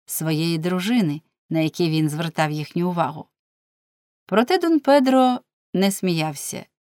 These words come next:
Він залишався надзвичайно серйозним. У його погляді навіть з'являлося співчуття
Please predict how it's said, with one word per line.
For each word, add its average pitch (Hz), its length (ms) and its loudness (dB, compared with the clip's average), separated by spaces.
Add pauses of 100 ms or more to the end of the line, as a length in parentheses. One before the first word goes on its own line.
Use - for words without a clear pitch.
(400)
Він 185 180 2
залишався 180 560 2
надзвичайно 165 600 0
серйозним. 208 680 -2 (500)
У 185 60 0
його 302 260 2
погляді 285 540 0
навіть 220 300 2
з'являлося 175 680 2
співчуття 175 1000 -2